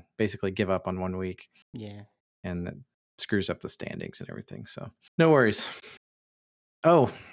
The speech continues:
Speaker 1: I forgot to talk about it, but one other major quarterback injury we had is, uh, Baker Mayfield in that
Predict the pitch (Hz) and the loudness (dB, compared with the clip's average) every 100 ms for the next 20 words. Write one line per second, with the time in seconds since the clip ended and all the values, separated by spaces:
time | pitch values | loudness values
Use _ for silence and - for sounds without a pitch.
0 | - _ - _ - 120 131 131 135 131 | -20 _ -20 _ -10 -2 4 4 4 6
1 | 139 135 117 110 123 127 120 110 107 123 | 4 6 4 6 6 4 0 0 2 4
2 | 123 120 120 117 117 120 117 117 113 110 | 6 6 6 6 6 4 4 4 4 2
3 | - - 135 113 107 113 110 110 110 107 | -6 2 4 6 4 4 4 4 4 4
4 | 107 113 113 110 104 - 104 101 101 101 | 4 4 4 2 0 -2 -2 0 0 0
5 | - - 127 123 113 113 123 123 107 107 | -6 2 4 4 6 6 6 6 4 4
6 | 104 104 | 4 2